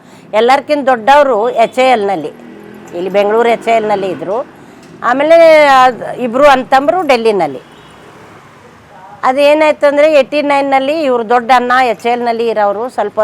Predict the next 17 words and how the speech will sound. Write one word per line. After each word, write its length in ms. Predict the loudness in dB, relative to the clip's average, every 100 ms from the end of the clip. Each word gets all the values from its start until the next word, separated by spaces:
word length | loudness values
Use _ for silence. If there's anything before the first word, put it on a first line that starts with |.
| -2
ಸೀರಿಯಸ್ 400 | -2 -2 -2 -2
ಆದ್ರು, 280 | -8 -8 -12 -14 -20 -20 -20 -20 -8 -6
ಹಾಸ್ಪಿಟಲ್ನಲ್ಲಿ 680 | -6 -6 -6 -6 -4 -2 -2
ಅಡ್ಮಿಟ್ 400 | -2 -4 -8 -8
ಆದ್ರು. 300 | -10 -12 -16 -20 -20 -20 -6
ಅಣ್ಣ 240 | -4 -2 -2
ತಮ್ಮ 300 | 0 0 2
ಅಂದ್ರೆ 260 | 0 0 -4
ಭಾಳ 400 | -2 0 2 0
ಪ್ರೀತಿ, 500 | -2 -4 -8 -6 -12 -12 _ _ _ _ _ _ _
ಆ 80 | -6
ಭಾಳ 240 | 0 2 2
ಪ್ರೀತಿ 420 | 0 -6 -4 -6
ಇದ್ದಿದ್ದಕ್ಕೆ 640 | -4 -4 -4 -2 0 0
ಇಬ್ರು 320 | -2 -4 0 2 2 4
ಅವರು, 520 | 4 2 0 -2 0 0
ಅಣ್ಣ 260 | 0 0